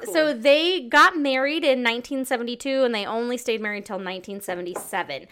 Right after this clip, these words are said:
Speaker 2: She actually filed for divorce from Chapman because
Speaker 1: Ooh, ooh, there's the
Speaker 2: he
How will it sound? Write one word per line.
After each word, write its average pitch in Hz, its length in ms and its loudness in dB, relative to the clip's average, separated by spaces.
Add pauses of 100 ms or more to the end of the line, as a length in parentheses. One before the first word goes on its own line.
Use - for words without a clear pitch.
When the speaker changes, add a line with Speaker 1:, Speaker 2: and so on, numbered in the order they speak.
(280)
Speaker 2:
She 311 380 -4
actually 285 440 -2
filed 214 520 -2
for 415 220 -2
divorce 440 580 0
from 466 140 -6 (100)
Chapman 302 960 0 (420)
because 311 1300 2 (140)
Speaker 1:
Ooh, 254 40 -12
ooh, 190 180 -14 (180)
there's 226 220 -12
the 320 80 0
Speaker 2:
he 277 600 0